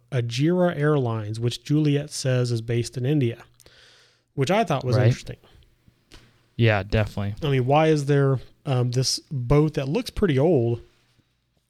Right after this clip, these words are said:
Speaker 1: with a water bottle in it from an airline? <laughs>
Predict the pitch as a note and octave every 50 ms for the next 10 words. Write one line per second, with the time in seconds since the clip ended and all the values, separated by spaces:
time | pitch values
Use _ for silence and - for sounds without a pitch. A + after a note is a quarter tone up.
0 | - - - G#3 C#3+ C3 A#2 A2 A2 C3 D3 E3 E3 D3 B2 B2+ B2 B2 A#2+ A#2
1 | A#2+ A#2 A#2+ C3+ - - - C3+ A#2 A2+ A#2+ C3+ C#3 C3+ B2+ A#2+ A#2 A2+ G#2+ G#2+
2 | A#2+ A#2 - - - - - - - -